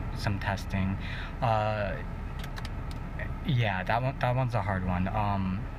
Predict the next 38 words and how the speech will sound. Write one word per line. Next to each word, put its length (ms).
I 160
feel 200
like 200
older 300
formulas 640
that, 280
you 100
know, 80
like, 160
direct 240
dyes 220
that 60
are 100
made, 320
like, 220
over 220
ten 240
years 220
ago, 380
um, 300
those 240
tend 280
to 300
lean 200
it 80
towards 500
fading 220
green 260
more, 440
but, 300
um, 540
I 100
try 240
to 180
find 420
reds 300
and 180
purples 360